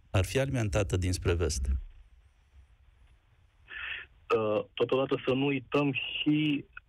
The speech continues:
Speaker 2: motivele care justifică Rusia, pe care, uh, Rusia le găsește ca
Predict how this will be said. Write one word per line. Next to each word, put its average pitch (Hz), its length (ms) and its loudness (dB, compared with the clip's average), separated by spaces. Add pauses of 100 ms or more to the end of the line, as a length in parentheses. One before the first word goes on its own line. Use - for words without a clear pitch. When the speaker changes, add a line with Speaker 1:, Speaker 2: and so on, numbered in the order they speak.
Speaker 2:
motivele 123 960 2
care 117 640 2
justifică 120 840 0 (300)
Rusia, 113 1000 0 (360)
pe 110 100 2
care, 135 400 0
uh, 110 120 -4
Rusia 110 520 2
le 110 100 2
găsește 107 440 0
ca 110 120 -2